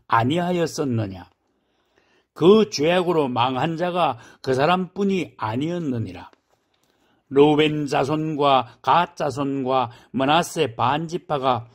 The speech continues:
이스라엘 천만인의 두령에게 대답하여 가로되 전능하신 자 하나님 여호와, 전능하신 자 하나님 여호와께서 아시나니 이스라엘도 장차 알리라.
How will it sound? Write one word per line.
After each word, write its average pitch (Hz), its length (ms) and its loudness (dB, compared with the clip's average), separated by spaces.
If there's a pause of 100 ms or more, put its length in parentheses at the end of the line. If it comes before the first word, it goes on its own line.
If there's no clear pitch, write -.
(300)
이스라엘 156 600 0
천만인의 151 920 -2
두령에게 143 760 -2
대답하여 151 640 -2
가로되 127 540 -2 (720)
전능하신 147 1040 0
자 120 260 0 (240)
하나님 131 640 0
여호와, 120 560 -2 (600)
전능하신 170 840 2
자 139 140 2
하나님 127 520 0
여호와께서 139 920 -4
아시나니 117 680 -4 (720)
이스라엘도 139 920 2 (180)
장차 180 640 -4
알리라. 123 640 -2